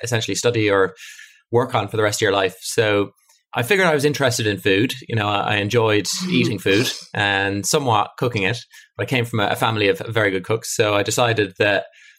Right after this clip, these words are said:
Speaker 1: that's what I was interested in. And that was helped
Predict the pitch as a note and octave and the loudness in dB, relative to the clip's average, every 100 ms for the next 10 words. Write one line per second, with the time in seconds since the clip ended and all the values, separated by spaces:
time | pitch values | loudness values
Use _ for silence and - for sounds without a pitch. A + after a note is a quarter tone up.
0 | _ A#2+ A#2+ A#2 A2 F3+ F3 C3+ G2 F2+ | _ -6 0 2 2 2 0 -2 -2 -4
1 | - _ - _ _ _ G#2 G#2+ A#2 D3+ | -6 _ -20 _ _ _ -4 -2 -2 -2
2 | - C3 B2 - - - - - E3 E3 | 0 2 2 0 -4 -6 -8 0 0 0
3 | - | -4